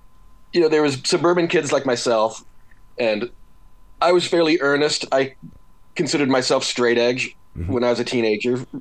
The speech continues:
Speaker 1: You know, Minor Threat was a huge deal, and that whole scene made sense to me.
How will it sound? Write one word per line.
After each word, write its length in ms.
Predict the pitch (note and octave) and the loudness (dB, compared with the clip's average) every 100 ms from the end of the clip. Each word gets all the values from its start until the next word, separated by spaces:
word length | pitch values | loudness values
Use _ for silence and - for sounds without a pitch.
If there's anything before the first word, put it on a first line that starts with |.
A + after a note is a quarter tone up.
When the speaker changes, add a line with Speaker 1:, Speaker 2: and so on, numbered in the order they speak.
| - - | -14 -6
Speaker 1:
You 100 | A2 | -2
know, 100 | G#2+ | -2
Minor 320 | A2+ A2 A2+ | -2 -2 -2
Threat 260 | A2+ A#2 G#2+ | -2 -2 -2
was 140 | G#2+ | -4
a 40 | |
huge 320 | G#2 A2 G#2+ - | -4 -4 -4 -4
deal, 380 | G#2 G2+ A2+ | -2 0 0
and 240 | G#2+ G2 G2+ | -2 -4 -2
that 160 | G2 | -2
whole 180 | F#2+ G#2+ | 0 -4
scene 460 | G2 G#2+ G2 G#2 A2+ | -2 -2 -2 -4 -4
made 220 | G#2 G2 | -2 0
sense 300 | F#2 G2+ F#2+ | -2 -4 -4
to 100 | - | -4
me. 300 | F2+ F#2 A#2 | -2 -4 -6